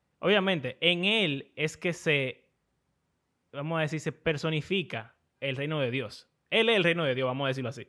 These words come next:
Pero lo que realmente estaban esperando los judíos era el reino de Dios, no era a una persona en específico. Podía ser Jesús, podía ser Ángel, podía ser tú, podía ser Juanito.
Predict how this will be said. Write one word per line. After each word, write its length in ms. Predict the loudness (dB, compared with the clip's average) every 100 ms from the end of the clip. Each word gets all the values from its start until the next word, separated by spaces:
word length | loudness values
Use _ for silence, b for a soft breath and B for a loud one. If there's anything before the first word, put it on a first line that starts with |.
| b b b b b
Pero 240 | 0 2
lo 160 | 2 2
que 200 | 2 -2
realmente 380 | 0 0 0 -2
estaban 260 | 0 2 0
esperando 360 | 0 0 0
los 80 | -2
judíos 380 | -2 -4 -4 -6 _
era 200 | -6 -2
el 60 | 0
reino 240 | 0 -2
de 120 | -2 -2
Dios, 440 | -4 -6 -10 _
no 320 | -10 -6 -2 0
era 500 | 0 0 -2 -6 _ _
a 140 | -4 -2
una 180 | 0 0
persona 260 | 0 -2
en 60 | -4
específico. 580 | -4 -4 -6 -8 -18 -20 _ _ _ _
Podía 300 | -4 0 0
ser 120 | 2
Jesús, 460 | 2 2 2 4 2
podía 320 | 2 0 2 0
ser 140 | 0
Ángel, 440 | 0 0 0 -2 -4
podía 240 | -4 -4
ser 140 | -4 -6
tú, 440 | -6 -4 -4 -6
podía 280 | -4 -4 -4
ser 120 | -4
Juanito. 720 | -4 -4 -4 -6 -4 -4 -4